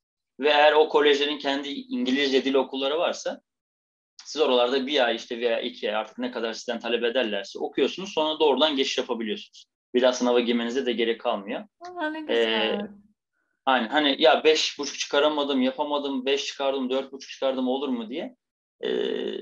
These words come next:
Speaker 1: zaten bir yurt dışı eğitim danışmanıyla görüşürlerse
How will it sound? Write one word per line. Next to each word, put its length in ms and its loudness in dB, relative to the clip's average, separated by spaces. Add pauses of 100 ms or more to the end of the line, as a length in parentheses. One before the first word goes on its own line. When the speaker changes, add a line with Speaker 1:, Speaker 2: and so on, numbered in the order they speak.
(880)
Speaker 1:
zaten 340 4
bir 40 0
yurt 160 4
dışı 160 2
eğitim 440 0
danışmanıyla 460 0
görüşürlerse 800 -2